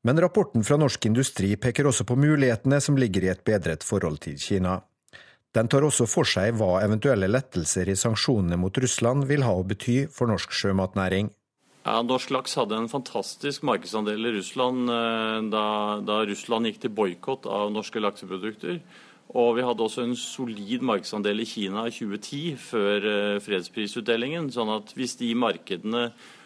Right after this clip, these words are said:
Speaker 2: kommer tilbake for norsk laks, så, eh, er det en gullgruve for oppdrettsnæringen i Norge.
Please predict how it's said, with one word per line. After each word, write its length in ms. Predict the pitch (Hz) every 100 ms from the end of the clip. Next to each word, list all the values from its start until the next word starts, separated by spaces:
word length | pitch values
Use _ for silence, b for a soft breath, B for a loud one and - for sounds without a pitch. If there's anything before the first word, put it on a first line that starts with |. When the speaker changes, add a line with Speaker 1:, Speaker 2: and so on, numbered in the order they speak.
| B
Speaker 2:
kommer 220 | 120 110 113
tilbake 420 | 113 95 95 139
for 140 | 135
norsk 260 | 127 120 -
laks, 460 | 160 - - - 170
så, 220 | - 120
eh, 1000 | 113 113 113 117 117 110 110 104 107 110
er 40 |
det 120 | 101 98
en 140 | 104
gullgruve 760 | 107 107 92 80 87 92 95 127
for 220 | - 104
oppdrettsnæringen 720 | 101 - 87 82 98 90 95
i 80 | 101
Norge. 240 | 92 87